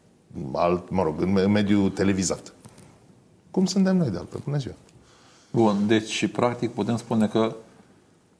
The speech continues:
Speaker 2: România este în trendul cu restul lumii?
Speaker 1: Am fost destul de înaintați.
Speaker 2: Ne lăudăm că suntem, că am, am avut într-un timp cele mai rapide rețele. Am fost,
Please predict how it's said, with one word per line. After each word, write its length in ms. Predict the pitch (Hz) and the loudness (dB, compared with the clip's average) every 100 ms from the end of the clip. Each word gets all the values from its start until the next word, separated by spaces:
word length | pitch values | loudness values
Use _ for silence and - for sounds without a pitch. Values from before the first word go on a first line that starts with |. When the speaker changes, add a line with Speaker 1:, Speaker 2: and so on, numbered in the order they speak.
| _ | _
Speaker 2:
România 440 | - 101 101 110 117 | 0 4 4 4 4
este 260 | 120 - | 2 2
în 380 | 117 113 110 110 - | 2 4 4 2 2
trendul 340 | 110 113 110 | 0 2 0
cu 360 | - 110 107 110 | 2 2 2 2
restul 280 | 101 - 101 | -2 0 2
lumii? 240 | 110 139 - - - - - - - - | 2 0 -8 -20 -20 -18 -18 -18 -16 -2
Speaker 1:
Am 240 | 123 123 | 0 0
fost 500 | 113 - 180 175 - 127 | -4 0 2 2 0 0
destul 500 | 120 - 127 143 127 | -2 -2 0 0 2
de 460 | 131 131 120 107 92 - - - _ - - - _ - - - 92 | 0 2 2 2 -2 -8 -20 -20 _ -20 -20 -20 _ -20 -20 -4 2
înaintați. 840 | 117 120 107 101 98 - - 101 107 | 4 4 4 4 2 2 4 6 6
Speaker 2:
Ne 140 | 110 | 6
lăudăm 540 | 110 110 107 110 139 143 | 6 6 6 6 4 2
că 140 | 139 | 0
suntem, 680 | 117 123 117 107 113 113 110 | 2 2 2 2 2 4 2
că 80 | 98 | 4
am, 320 | 107 107 98 | 4 4 4
am 220 | 90 101 | 2 4
avut 240 | 104 110 120 | 4 4 2
într-un 260 | 113 110 104 | 2 4 4
timp 220 | 110 107 | 4 2
cele 180 | 110 107 | 4 4
mai 160 | 107 | 4
rapide 340 | 101 101 107 98 | 4 2 2 4
rețele. 460 | 101 - 101 80 | 2 2 2 2
Am 160 | - 82 | 2 0
fost, 340 | 92 98 92 | 0 0 -2